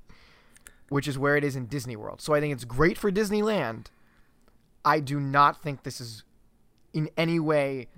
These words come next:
something that can go in Frontierland, in my opinion. I think, I don't know what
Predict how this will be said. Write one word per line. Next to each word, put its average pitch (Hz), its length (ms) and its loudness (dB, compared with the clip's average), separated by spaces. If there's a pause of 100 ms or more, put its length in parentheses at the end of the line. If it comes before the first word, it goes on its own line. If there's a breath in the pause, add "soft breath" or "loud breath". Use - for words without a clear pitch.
something 135 320 -6
that 123 120 -6
can 135 120 -10
go 120 180 -6
in 117 60 -12
Frontierland, - 680 -14 (300)
in 147 120 -2
my 135 220 4
opinion. - 460 -6 (1300 soft breath)
I 143 160 2
think, 143 360 -6 (200 loud breath)
I 156 160 8
don't 180 200 2
know 170 220 4
what 156 320 2